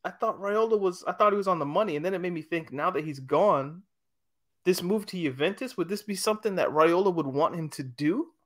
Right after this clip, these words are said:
Or, like, would he try to steer him in a different direction that made more footballing sense? 'Cause Pogba seems to be making this Juventus decision based on, "That's the last place where I felt good, so let me try to go get that old thing back."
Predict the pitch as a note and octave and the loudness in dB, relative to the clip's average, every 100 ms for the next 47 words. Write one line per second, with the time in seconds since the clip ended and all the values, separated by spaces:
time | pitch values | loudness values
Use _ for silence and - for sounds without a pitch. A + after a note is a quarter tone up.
0 | - E3 D#3+ D#3 D3 D#3 E3 D#3+ - F#3+ | 8 10 12 10 8 2 2 -2 6 6
1 | D#3 - - F#3+ F3+ F3 E3+ D#3 C#3 C3 | 6 0 -6 2 4 4 2 2 0 4
2 | E3+ F3 D3 C#3+ D#3 D#3 - D3+ C3 C#3 | 4 4 0 2 2 2 -4 -2 -2 0
3 | D#3 D#3 C#3+ C3+ _ _ _ _ _ _ | 0 0 -4 -8 _ _ _ _ _ _
4 | C#3+ D#3 D3 - - D3+ D#3 D3 C#3+ - | 4 4 6 4 8 10 10 6 -2 0
5 | A3+ C#3 C3 - - C#3+ - _ - A3 | 0 0 -8 -10 -2 -2 -2 _ 2 4
6 | A3 G3+ - F3+ - D3+ D3 D#3 D#3 C#3+ | 6 2 0 -6 -6 -6 -2 -2 -2 -6
7 | C3+ C3 C#3+ D3+ D3 C#3 C3+ C3+ B2+ B2 | -4 -2 -2 -4 -10 -8 -6 -4 -4 0
8 | C#3 - C#3 B2+ B2 B2+ _ _ _ _ | -2 0 2 2 2 -4 _ _ _ _
9 | _ D3+ - C#3 B2+ C#3+ - - C3+ C3+ | _ -4 0 2 4 4 0 -2 -2 2
10 | B2 A#2+ - C3+ C3+ - D#3+ C3 - C3+ | 2 4 4 2 2 -2 0 0 0 -2
11 | C3+ C#3 C#3+ C3+ C3+ C#3 C3+ C#3+ B2+ C#3 | -2 0 0 0 0 0 0 4 4 4
12 | D#3 D#3 C3 A#2 A2 | 0 -2 -6 -2 -4